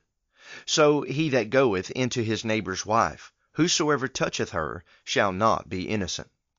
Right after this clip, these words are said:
Men do not despise a thief, if he steal to satisfy his soul when he is hungry. But if he be found,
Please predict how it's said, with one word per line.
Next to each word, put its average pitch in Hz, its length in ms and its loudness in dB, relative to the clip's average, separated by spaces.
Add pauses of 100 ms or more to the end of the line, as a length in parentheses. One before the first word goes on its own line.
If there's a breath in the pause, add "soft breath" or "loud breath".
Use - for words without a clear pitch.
(520 soft breath)
Men 165 280 2
do 151 140 2
not 143 240 0
despise 120 560 0
a 95 60 -6
thief, - 560 -6
if - 160 -6
he 110 100 -4
steal 113 400 -2
to 101 140 -8
satisfy 92 580 -2
his 85 200 -6
soul 117 340 0
when 82 180 -8
he 90 120 -6
is 80 120 -6
hungry. 123 420 -2 (380 soft breath)
But 113 380 2
if 120 160 -4
he 131 100 0
be 147 180 0
found, 143 480 -2